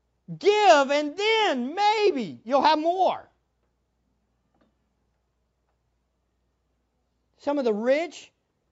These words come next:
may have been saving all year for this moment.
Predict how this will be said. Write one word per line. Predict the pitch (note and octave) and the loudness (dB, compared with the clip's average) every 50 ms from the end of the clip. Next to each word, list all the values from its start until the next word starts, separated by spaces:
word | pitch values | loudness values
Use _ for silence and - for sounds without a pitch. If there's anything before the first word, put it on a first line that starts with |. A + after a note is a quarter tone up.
| _ _ - | _ _ -8
may | B3 D4 D#4+ | -6 -4 -2
have | D#4 C#4 A3 | -2 -2 0
been | A#3 B3+ A#3+ A3 G3 | 0 0 0 0 -4
saving | - - - C4+ C#4 D4 E4+ F4 E4+ F#4 F#4 F#4+ F#4 E4 D4 | -8 -8 -4 -2 0 0 0 -2 -4 -6 -6 -6 -8 -8 -6
all | C#4+ C4+ D#4 E4+ F4 F4 F4 | -4 -2 0 0 0 0 -2
year | E4 D4+ D4+ D#4+ E4+ D#4+ C#4+ B3+ | -2 -2 -4 -2 0 0 0 0
for | G#3+ - B3+ B3 | -2 -2 -4 -4
this | B3+ C4+ B3+ - | -2 -4 -6 -4
moment. | C4 C4 B3+ B3+ B3 A3 F3+ C#3+ | -2 0 0 0 0 -2 -6 -8